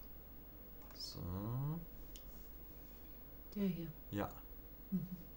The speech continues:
Speaker 1: Ne? Man sieht jetzt hier, also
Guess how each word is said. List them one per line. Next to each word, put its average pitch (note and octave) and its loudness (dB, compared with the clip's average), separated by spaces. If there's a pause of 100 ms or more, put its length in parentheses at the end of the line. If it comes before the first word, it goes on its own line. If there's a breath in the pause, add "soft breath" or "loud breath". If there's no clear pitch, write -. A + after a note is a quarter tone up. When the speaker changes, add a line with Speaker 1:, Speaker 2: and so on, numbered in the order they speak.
(100)
Speaker 1:
Ne? C#3+ 8 (580 loud breath)
Man A2+ 10
sieht E3+ 6
jetzt E3 8
hier, F3+ 10 (260)
also B2 8